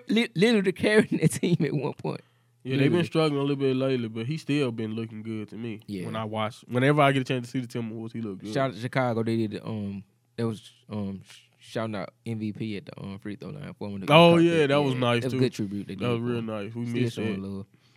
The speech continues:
Speaker 2: You know, we, I think we missed pretty much most of this D Rose run, but it's been cool to see
Speaker 1: Yeah.
Speaker 2: anybody who supported D Rose.
Speaker 1: Especially the fifty. That was amazing.
Speaker 2: It, yeah, the fifty piece was beautiful, and,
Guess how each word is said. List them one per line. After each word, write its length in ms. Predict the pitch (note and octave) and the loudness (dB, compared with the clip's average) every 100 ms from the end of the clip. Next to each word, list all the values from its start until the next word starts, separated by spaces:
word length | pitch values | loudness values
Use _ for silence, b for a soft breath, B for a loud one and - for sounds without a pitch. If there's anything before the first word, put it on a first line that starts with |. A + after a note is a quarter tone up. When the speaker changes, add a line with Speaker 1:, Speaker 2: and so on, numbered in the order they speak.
| - G2 | -20 -14
Speaker 2:
You 100 | F#2+ | -12
know, 160 | D#2+ | -8
we, 160 | A#2 D3 | -4 -2
I 60 | |
think 180 | D3 F#3 | 0 2
we 80 | D#3+ | 2
missed 220 | D#3 D#3 | 2 0
pretty 160 | E3 D3+ | 0 0
much 80 | C3 | 2
most 240 | C#3 C3+ | 0 0
of 80 | B2+ | -2
this 80 | B2 | -2
D 180 | C3 | 0
Rose 320 | C3 B2+ B2 A#2 | 2 2 0 -2
run, 380 | B2 C3 A2+ | -2 -2 -2
but 180 | G#2 G#2+ | -6 -4
it's 120 | B2+ | -4
been 200 | B2 B2 | -2 -4
cool 300 | A#2+ C3+ B2 | -4 -6 -6
to 80 | A2+ | -8
see 240 | A#2 A#2 G2+ - | -8 -10 -10 -12
Speaker 1:
Yeah. 140 | F#2 F2 | -10 -2
Speaker 2:
anybody 440 | C3 D3 C3+ C3 B2+ | 2 4 6 4 4
who 120 | B2+ | 0
supported 440 | A#2 C3+ C3 A#2+ | -2 0 0 0
D 100 | B2+ | 0
Rose. 220 | B2 B2 A#2+ | 0 2 2
Speaker 1:
Especially 240 | A#2+ A#2 | 2 0
the 60 | A#2 | 4
fifty. 340 | D#3 D#3 C#3 - E3+ | 4 4 -6 -8 -10
That 100 | G#2+ | -6
was 160 | G#2 - | -6 -6
amazing. 420 | G2 G#2 G2 F#2 - | -8 -6 -8 -10 -2
Speaker 2:
It, 140 | C#3+ | 2
yeah, 220 | C#3 D3+ C3+ | 6 6 6
the 80 | |
fifty 260 | A#2+ D#3 C#3+ | 6 2 2
piece 240 | D3+ C3 B2 | 0 -2 -4
was 80 | A#2 | -6
beautiful, 580 | B2 C3 B2 B2+ B2+ B2+ | -4 -2 -4 -6 -8 -6
and, 260 | A#2 A2 | -6 -6